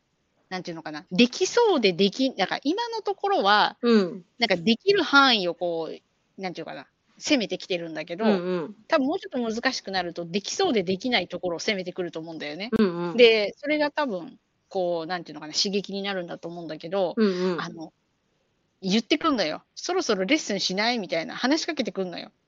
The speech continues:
Speaker 1: で、
Speaker 2: えー。
Speaker 1: うるせえなと思うんだけど。
Speaker 2: <laughs>
Speaker 1: 私のことだから、うるせえ、うるせえなって思う、思うんだけど、なんかもう、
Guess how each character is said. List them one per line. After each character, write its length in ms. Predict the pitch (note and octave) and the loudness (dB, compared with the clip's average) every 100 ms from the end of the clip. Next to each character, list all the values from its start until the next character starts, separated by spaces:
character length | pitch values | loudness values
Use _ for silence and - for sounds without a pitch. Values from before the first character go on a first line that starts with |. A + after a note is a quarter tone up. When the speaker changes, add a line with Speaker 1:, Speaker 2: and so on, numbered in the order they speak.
| - | 6
Speaker 1:
で、 80 | A3 | 10
Speaker 2:
え 0 | |
ー。 40 | B3+ | 12
Speaker 1:
う 20 | |
る 60 | |
せ 160 | A3 A3 | 12 10
え 40 | |
な 100 | G#3+ G#3 | 8 2
と 100 | G3 | 2
思 140 | B3+ | 8
う 20 | |
ん 40 | D4 | 10
だ 120 | - | 12
け 80 | G#3 | 12
ど。 220 | - E3 - D5 - B4+ B4+ | 12 2 6 6 8 6 8
Speaker 2:
<laughs> 500 | F#4 D4 D4 D#4+ - - - G#4+ - - - - - - | 8 8 8 4 4 -6 -6 -8 0 0 0 -4 0 2
Speaker 1:
私 280 | G#3 A#3+ A#3+ | 2 4 2
の 120 | A3+ | 2
こ 100 | A#3 | 2
と 120 | A#3 | 2
だ 120 | F#3+ | 0
か 100 | F3 | 0
ら、 100 | F3+ F#3 C5 - G#4 G#4 | 2 2 0 4 10 10
う 40 | |
る 80 | C#4 | 10
せ 240 | - - | 8 8
え、 40 | D4+ - - - A#3+ | 4 2 -4 -4 -2
う 60 | C4 | 0
る 80 | D4 | 4
せ 100 | D#4 | 4
え 60 | |
な 120 | A3 | 2
っ 40 | G3 | 0
て 100 | G#3+ | 2
思 100 | B3+ | 4
う、 20 | - - - - - - - | 2 0 -6 -8 -8 -12 -4
思 220 | C#4 C#4+ | 0 2
う 60 | B3+ | 4
ん 20 | |
だ 80 | A#3+ | 4
け 200 | A3+ G#3+ | 4 4
ど、 60 | |
な 160 | A3+ G3 | 0 -2
ん 20 | |
か 1000 | - - - - G#4+ A4 C4 A#3+ C4+ A#3+ | -2 2 2 2 4 4 4 4 2 2
も 180 | A#3+ | 2
う、 40 | A#3+ | 2